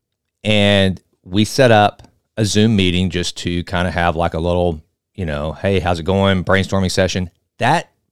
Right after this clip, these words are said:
first call, I wanna say, went, like, two and a half hours. And I mean, it, it, from that date, I think it's been over a year now, forward,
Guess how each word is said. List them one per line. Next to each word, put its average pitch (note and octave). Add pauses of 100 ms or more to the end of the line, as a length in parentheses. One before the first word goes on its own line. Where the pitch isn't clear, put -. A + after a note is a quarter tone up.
(120)
first B2
call, G#2+
I G2+
wanna G#2+
say, F2+
went, F2
like, E2 (240)
two -
and F#2
a -
half D#2+
hours. - (1400)
And A#2+ (800)
I B2+
mean, A2+
it, B2
it, - (380)
from A#2
that A#2 (760)
date, G2 (500)
I F2+
think D#3+
it's G#2
been F#2+
over E2
a D2+
year D2
now, D2
forward, D#2